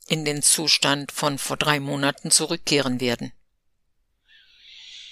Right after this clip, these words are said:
Zum ersten Mal in der Geschichte der Islamischen Republik schaut die ganze Welt zu. Die sexuelle Gewalt,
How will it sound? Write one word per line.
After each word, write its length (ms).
Zum 180
ersten 500
Mal 240
in 140
der 100
Geschichte 540
der 140
Islamischen 580
Republik 560
schaut 320
die 100
ganze 440
Welt 280
zu. 360
Die 80
sexuelle 500
Gewalt, 520